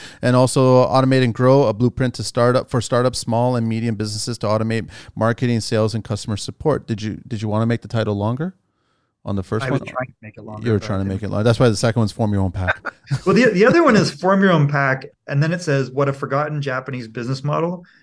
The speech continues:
Speaker 2: teaches about the power of cooperation." So it does also have a tagline.
Speaker 1: It does,
Speaker 2: Like,
Speaker 1: yeah. Okay.
Speaker 2: looks, <laughs> it's something, the other one, I think, I, you're right. I've, I've, like, often thought, "I just wanna shorten that to something." <laughs>
Speaker 1: No, I call it, it Automate and Grow.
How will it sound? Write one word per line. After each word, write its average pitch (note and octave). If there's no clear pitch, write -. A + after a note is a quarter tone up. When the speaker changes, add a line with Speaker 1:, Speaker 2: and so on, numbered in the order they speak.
Speaker 2:
teaches D3+
about C3+
the A#2
power A#2+
of A2
cooperation." A#2+
So -
it C#3+
does D#3+
also D#3+
have D#3
a D3+
tagline. D#3+
Speaker 1:
It G3+
does, A#2+
Speaker 2:
Like, B2
Speaker 1:
yeah. A2
Okay. A#2
Speaker 2:
looks, F#3
<laughs> -
it's D#3+
something, A3+
the D#3+
other G3+
one, E3
I C#3+
think, C#3
I, A#2+
you're C3
right. B2
I've, C3+
I've, D#3+
like, B2
often C3+
thought, A#2
"I -
just G#3
wanna F#3
shorten C#3
that A2
to A2
something." G#2+
<laughs> -
Speaker 1:
No, G#3+
I F#3+
call F#3+
it, F3
it D#3
Automate C#3+
and A2+
Grow. F#2+